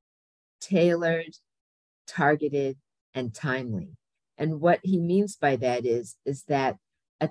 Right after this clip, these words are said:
tailored intervention that is targeted to the right person and occurs at the right time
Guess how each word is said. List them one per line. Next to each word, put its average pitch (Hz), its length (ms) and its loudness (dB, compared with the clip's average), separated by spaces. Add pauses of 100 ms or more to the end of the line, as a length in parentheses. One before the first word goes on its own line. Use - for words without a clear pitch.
tailored 208 560 4
intervention 151 840 -2 (300)
that 151 160 4
is 147 200 -4
targeted 185 640 2
to 160 100 -2
the 143 120 0
right 135 280 0
person 113 580 -4 (300)
and 147 120 -2
occurs 190 520 2
at 160 140 0
the 147 100 0
right 139 320 0
time 123 580 -4